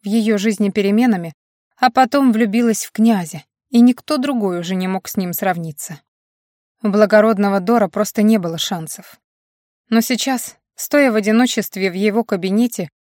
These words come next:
она чувствовала от этого невообразимую грусть. Комната была такой же мрачной и холодной, как и её хозяин. А Розе бы так хотелось, чтобы Василь был счастлив. Не с ней,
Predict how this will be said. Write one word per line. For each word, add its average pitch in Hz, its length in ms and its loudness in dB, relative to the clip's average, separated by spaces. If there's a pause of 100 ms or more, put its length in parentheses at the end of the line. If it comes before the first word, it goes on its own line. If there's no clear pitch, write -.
(160)
она 240 260 2
чувствовала 175 760 -6 (280)
от 202 200 -2
этого 214 260 -2
невообразимую 208 840 2
грусть. 180 520 -10 (760)
Комната 214 440 2
была 214 220 4
такой 214 320 0
же 202 140 -4
мрачной 190 540 -2
и - 20 -8
холодной, 180 640 -6 (260)
как - 240 -6
и 220 40 2
её 190 260 -2
хозяин. 170 580 -6 (440)
А 220 140 2
Розе 254 200 2
бы 208 140 0
так - 240 -6
хотелось, 214 720 -4
чтобы 196 320 -4
Василь 202 360 -2
был 175 200 -8
счастлив. - 680 -10 (480)
Не 247 200 4
с - 100 -10
ней, 247 420 2